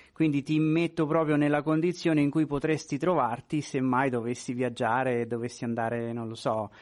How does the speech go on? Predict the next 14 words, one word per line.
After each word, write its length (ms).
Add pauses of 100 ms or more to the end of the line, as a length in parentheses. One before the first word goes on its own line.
(240)
in 160
Inghilterra 760
o 80
in, 160
negli 220
Stati 260
Uniti 380
o 100
in 360
qualunque 380
altro 300
paese 680
anglofono, 600
insomma. 420